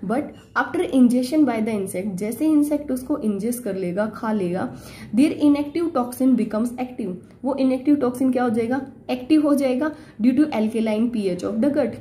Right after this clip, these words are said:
क्योंकि उस, जिसने खाया है, उसकी पीएच की जो gut, जो gut है उसकी,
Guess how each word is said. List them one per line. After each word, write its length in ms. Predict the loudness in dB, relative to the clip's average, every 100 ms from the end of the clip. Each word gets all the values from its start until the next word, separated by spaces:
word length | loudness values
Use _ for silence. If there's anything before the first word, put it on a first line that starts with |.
| -6
क्योंकि 300 | -4 -2 -2
उस, 300 | -2 -6 -10 -12
जिसने 360 | -10 -4 -2
खाया 300 | -2 -4 -4
है, 200 | -2 -2
उसकी 320 | -2 -2 2 0
पीएच 400 | 0 -2 -2 -2
की 140 | 2
जो 160 | 2 2
gut, 420 | -2 -4 -12 -8 -4 0 0 0
जो 120 | 0
gut 260 | 0 -2 -2
है 160 | -2
उसकी, 280 | -2 -2 -4